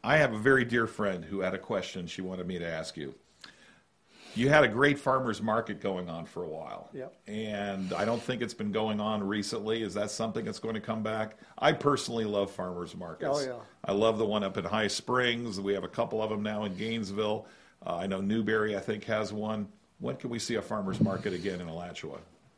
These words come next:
Speaker 2: Well, uh, y-, y-, you have to have the right people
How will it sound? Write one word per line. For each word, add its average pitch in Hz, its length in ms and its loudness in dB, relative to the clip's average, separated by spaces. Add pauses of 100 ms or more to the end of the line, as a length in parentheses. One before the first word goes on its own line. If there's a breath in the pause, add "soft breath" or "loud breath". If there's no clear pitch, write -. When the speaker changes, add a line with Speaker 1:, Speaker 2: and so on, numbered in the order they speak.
(300)
Speaker 2:
Well, 190 360 10
uh, 160 340 8 (100)
y-, 214 180 -2
y-, 240 240 -12 (200)
you 160 140 0
have 185 260 6
to 160 80 0
have 160 160 4
the 139 80 0
right 139 240 2
people 135 400 -2